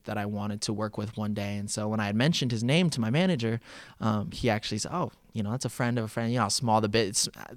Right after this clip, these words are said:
the world is in general, but then you have the music industry on its own.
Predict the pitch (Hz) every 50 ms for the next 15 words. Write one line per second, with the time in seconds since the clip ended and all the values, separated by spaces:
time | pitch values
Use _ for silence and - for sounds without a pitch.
0 | 135 147 147 - - _ _ - 131 127 147 131 123 147 160 160 160 143 131 127
1 | 120 117 117 113 120 123 123 117 104 92 101 110 117 113 113 113 110 110 110 110
2 | 110 113 113 107 110 107 117 127 131 123 127 - 117 113 110 - - 117 107 104
3 | 104 - - 117 127 120 107 104